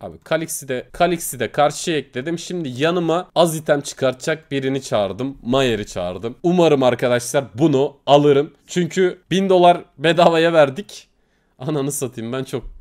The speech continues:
büyük item çıkarttım. İki yüz yetmiş altı ne? Ama bu kasadan ziyade diğer kasa daha iyi lan. Oğlum yapma.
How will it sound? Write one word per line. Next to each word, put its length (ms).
büyük 220
item 260
çıkarttım. 600
İki 240
yüz 120
yetmiş 360
altı 300
ne? 240
Ama 240
bu 60
kasadan 1200
ziyade 500
diğer 240
kasa 300
daha 180
iyi 160
lan. 260
Oğlum 300
yapma. 640